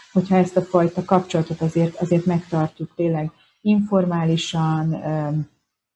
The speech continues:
akkor igazából sűrűsíteni a beszélgetéseket, amikor már szeretnénk visszamenni. Szóval, hogy legyen egyfajta előnyünk abból,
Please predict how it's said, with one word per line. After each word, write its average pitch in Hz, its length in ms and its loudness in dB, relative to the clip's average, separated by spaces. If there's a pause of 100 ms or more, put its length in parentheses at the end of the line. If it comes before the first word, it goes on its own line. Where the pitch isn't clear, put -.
(280)
akkor 196 380 4
igazából 175 520 4
sűrűsíteni 170 760 2
a 160 60 2
beszélgetéseket, 160 920 -2
amikor 160 360 0
már 151 160 -2
szeretnénk 190 600 2
visszamenni. 165 800 2 (340)
Szóval, 202 220 8
hogy 214 100 8
legyen 170 180 6
egyfajta 165 800 2
előnyünk 160 560 4
abból, 156 520 0